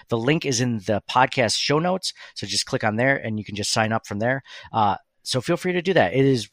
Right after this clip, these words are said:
is really cool. We're, we're gonna be doing, um, game previews this next season. So we're gonna do betting previews. We're gonna talk about the, obviously the, whoever the Bills are playing against, the point spread, who we think's gonna win. We're gonna maybe use a little, uh,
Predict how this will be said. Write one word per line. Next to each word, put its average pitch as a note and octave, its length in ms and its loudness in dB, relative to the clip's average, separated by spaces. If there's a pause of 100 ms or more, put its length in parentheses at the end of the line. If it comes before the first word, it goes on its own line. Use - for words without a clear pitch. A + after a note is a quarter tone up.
(140)
is B2 180 0
really C#3 220 2
cool. C#3+ 180 0
We're, B2 220 -2
we're D3 140 0
gonna F#3 140 0
be D#3+ 120 -2
doing, C#3+ 400 2
um, G#2 340 -2 (300)
game C3 260 2
previews C#3 720 -2 (380)
this A#2+ 200 4
next A2+ 280 2
season. B2+ 560 0 (240)
So B2 300 6
we're A2+ 120 0
gonna A#2 220 0
do A2 240 -2 (120)
betting B2+ 500 2
previews. B2+ 460 0
We're A2+ 60 -6
gonna G#2+ 220 -2
talk A2 240 0
about G2+ 260 -2
the, A#2 160 -4
obviously A#2 380 4
the, G#2 120 -4
whoever A#2+ 220 2
the G2+ 80 -4
Bills A2 300 -4
are A2 40 -10
playing A#2 280 -2
against, A2 260 0
the - 60 -8
point A#2 280 -4
spread, A2 280 2
who B2 140 -6
we A#2 100 0
think's A2+ 240 -2
gonna G#2 120 -2
win. A#2 320 -2 (320)
We're A#2+ 140 0
gonna G#2+ 480 4
maybe B2 300 4
use A#2+ 240 2
a - 20 -2
little, A#2 300 4
uh, G#2 160 4